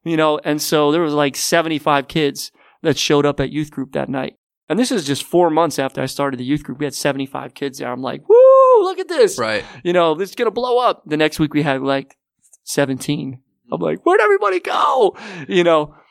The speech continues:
Speaker 1: but, uh, it grew from there. So by the end of that first year, we actually had about forty or fifty kids that were regularly coming. Most, all of them were unchurched kids. So fast forward six years,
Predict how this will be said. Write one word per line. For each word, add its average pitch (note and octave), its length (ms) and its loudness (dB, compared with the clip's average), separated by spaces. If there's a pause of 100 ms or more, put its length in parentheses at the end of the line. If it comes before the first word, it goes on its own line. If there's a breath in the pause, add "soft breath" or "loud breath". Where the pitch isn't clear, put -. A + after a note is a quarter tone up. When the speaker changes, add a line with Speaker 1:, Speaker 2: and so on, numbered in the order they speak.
(180 soft breath)
Speaker 1:
but, F3 180 2
uh, E3+ 160 2
it G3 160 -2
grew G#3 200 -2
from E3 220 -4
there. B2+ 380 -4
So - 200 -4
by D3 200 0
the D3+ 100 -2
end D3+ 100 -2
of D3+ 60 0
that C#3+ 140 -2
first D3 360 -2
year, D3+ 400 -2
we C#3 180 -6
actually C3+ 360 -8
had C3+ 180 -8
about C3 220 -6
forty C#3 280 -4
or C3 60 -8
fifty - 320 -12
kids - 300 -8
that - 120 -8
were B2 120 -8
regularly B2 380 -8
coming. B2 420 -8 (320 soft breath)
Most, D3+ 300 0
all E3+ 200 2
of D3 60 -2
them C#3 100 -6
were C#3 140 -8
unchurched D3 500 -10
kids. - 400 -8 (360 loud breath)
So C#3+ 140 -4
fast E3+ 360 -4
forward D3+ 520 -4 (280 soft breath)
six - 400 -2
years, C3+ 420 -2